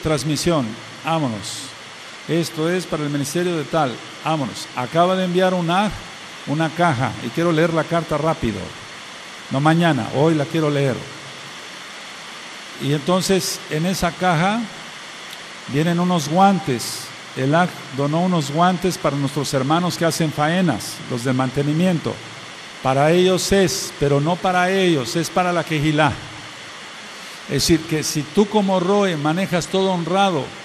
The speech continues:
si dan una ofrenda de dinero para la obra, para la obra es. No tiene por qué un Roe, eh,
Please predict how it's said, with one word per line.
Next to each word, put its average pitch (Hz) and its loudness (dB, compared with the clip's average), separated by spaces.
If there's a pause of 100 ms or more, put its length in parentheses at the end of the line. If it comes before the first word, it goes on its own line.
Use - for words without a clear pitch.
(400)
si 151 -2
dan 165 0
una 190 0
ofrenda 180 0
de 160 0
dinero 151 2 (240)
para 131 -2
la 135 2
obra, 185 2
para 135 0
la 135 2
obra 180 6
es. - -2 (1000)
No 147 -2
tiene 175 2
por 175 2
qué 180 0
un 180 2
Roe, 180 0
eh, 180 -6